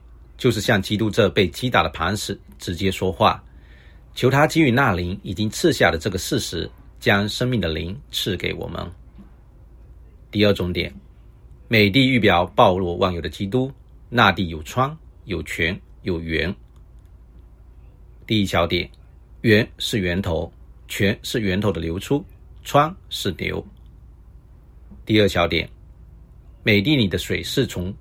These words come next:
谷中和山上流出来。A 小点，从谷中和山上流出来，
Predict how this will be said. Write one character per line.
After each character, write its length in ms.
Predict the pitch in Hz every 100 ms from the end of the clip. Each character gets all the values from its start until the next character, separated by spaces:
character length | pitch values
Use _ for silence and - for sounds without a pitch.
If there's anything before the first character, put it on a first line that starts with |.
| -
谷 200 | 90 80
中 300 | 139 160 170 -
和 240 | - 92 85
山 200 | - 101
上 200 | 107 104 82
流 100 | 80
出 200 | - 117
来。 260 | 80 95 - - - - - - - - - - - - - - -
A 160 | - 101
小 200 | 85 82
点， 220 | 85 82 - - - - - - - - - - -
从 260 | - 123 165
谷 180 | - 101
中 240 | 135 170
和 160 | 131 92
山 220 | 92 117
上 240 | 127 117 87
流 120 | 85
出 160 | -
来， 300 | 95 80 -